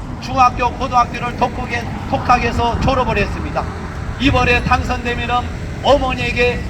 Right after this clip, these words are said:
정말 제가 효도하는 것입니다. 어머니, 아버지 정말 이 세상에 안 계시지만은 이제 효도 한번 할 수 있도록 저에게 한 번만 기회를 주시기 바랍니다. 저는 정말 열심히 살아왔습니다. 어머니께서 걱정하시면서 눈을 감으셨는데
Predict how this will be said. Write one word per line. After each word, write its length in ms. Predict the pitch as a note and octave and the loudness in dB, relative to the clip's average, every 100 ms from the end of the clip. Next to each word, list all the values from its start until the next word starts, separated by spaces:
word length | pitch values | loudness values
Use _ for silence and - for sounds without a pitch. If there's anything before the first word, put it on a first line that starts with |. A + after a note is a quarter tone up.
| - | -2
정말 360 | C#4 C#4+ C#4 | 0 2 2
제가 240 | C4 B3+ B3+ | 2 2 2
효도하는 480 | - D4+ C4+ A#3+ A#3 | 2 4 4 4 0
것입니다. 480 | G#3 G3+ - G3 - - - A#3+ | 0 2 2 2 2 2 2 4
어머니, 400 | C#4+ C#4 C4+ C4 | 4 4 2 4
아버지 480 | B3+ B3+ - B3 - - - - | 4 4 0 0 -2 -4 -4 2
정말 340 | D4 C4+ C4 | 2 4 2
이 80 | B3+ | 2
세상에 340 | - B3 B3 A#3 | 0 2 2 4
안 180 | A#3+ - | 2 0
계시지만은 600 | - - - F3+ D#3+ F#3+ - - - - | -2 -2 -2 0 0 0 -2 -2 -2 2
이제 340 | C#4+ C#4 C4+ - | 4 4 4 4
효도 280 | D#4 C#4+ C4 | 2 4 6
한번 360 | B3 B3+ - | 6 2 2
할 140 | A3+ C4 | 2 2
수 100 | - | 0
있도록 320 | - A3+ A3+ - - - | 0 2 2 0 -2 2
저에게 340 | C4+ B3+ B3 | 4 4 0
한 220 | A#3+ - | 0 0
번만 360 | A#3+ A#3 A#3 A#3 | -2 2 2 0
기회를 400 | - C4 A3+ A3+ | -2 -2 -2 -2
주시기 340 | A#3 - - G#3 | -2 -4 -2 2
바랍니다. 480 | G#3 F#3+ F3 E3+ E3+ - - - | 4 2 0 -4 -2 -4 -4 -2
저는 300 | - B3+ A#3+ | 2 2 2
정말 340 | B3 A#3+ B3 A#3 | 0 2 4 4
열심히 400 | B3 A#3+ A#3 A#3 | 0 0 -2 2
살아왔습니다. 760 | B3+ B3+ A3 G3+ - - - - - - - | 4 6 6 4 0 0 0 0 -2 -2 -2
어머니께서 680 | G3+ A#3 B3 B3 A#3+ A#3 F#3 | 2 2 2 0 -2 0 0
걱정하시면서 1040 | - A#3+ - B3+ A#3+ A#3+ B3 A#3+ A#3+ B3 B3 - - | 2 0 0 2 2 2 -4 -2 0 0 0 -6 -4
눈을 320 | C#4 C4+ B3+ | -2 -2 0
감으셨는데 720 | A#3+ B3 A3+ A#3 G#3+ F#3 F#3+ | 2 2 0 -2 -2 -2 -2